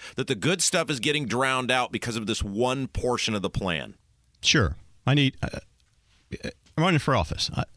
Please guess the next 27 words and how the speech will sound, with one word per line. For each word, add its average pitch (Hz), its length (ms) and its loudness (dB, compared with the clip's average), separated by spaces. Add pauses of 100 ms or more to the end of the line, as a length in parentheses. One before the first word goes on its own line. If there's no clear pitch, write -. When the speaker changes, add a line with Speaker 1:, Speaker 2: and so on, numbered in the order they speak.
(120)
Speaker 2:
I, 151 120 0 (100)
I, 135 140 2 (100)
I, 143 120 2 (140)
I 131 120 4
need 147 220 2
support. - 460 0 (160)
I 123 100 4
need 127 320 4 (260)
the, 104 120 2 (440)
I, 107 140 2 (280)
your 131 300 4
listeners 127 720 2 (580)
are 95 360 4
supporters 127 680 2 (160)
by 104 220 4
and 98 140 4
large. 95 480 2 (600)
I 92 40 2
need 123 200 6
'em. 123 240 2 (280)
I 101 140 2
need 98 380 4
support 117 480 0 (120)
from 98 360 2 (160)
beyond 110 680 4 (640)
your 123 220 4
listenership. 113 680 2